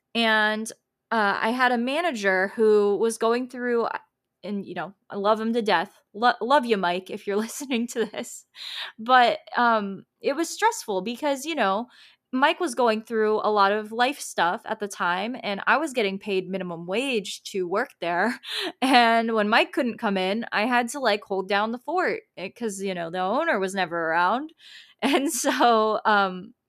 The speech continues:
it kind of felt like I was doing the job of a manager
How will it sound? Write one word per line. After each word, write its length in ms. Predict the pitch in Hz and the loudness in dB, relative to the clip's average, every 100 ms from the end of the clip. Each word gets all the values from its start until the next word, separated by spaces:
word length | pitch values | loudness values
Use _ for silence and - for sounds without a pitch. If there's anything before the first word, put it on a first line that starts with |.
| - | -10
it 140 | 240 | -8
kind 220 | 240 359 453 | 0 2 2
of 80 | 392 | 0
felt 300 | - 311 185 | 2 2 4
like 220 | 247 233 | 2 2
I 100 | 208 | 2
was 340 | 208 208 208 - 220 | 2 0 -6 -12 -8
doing 360 | 247 285 277 | -4 -2 -2
the 80 | 254 | -2
job 540 | 208 208 196 196 196 190 - | 0 4 6 6 4 2 -2
of 120 | 190 | -2
a 60 | |
manager 840 | 202 226 240 240 214 208 196 196 | -2 -2 -2 -2 -2 0 2 0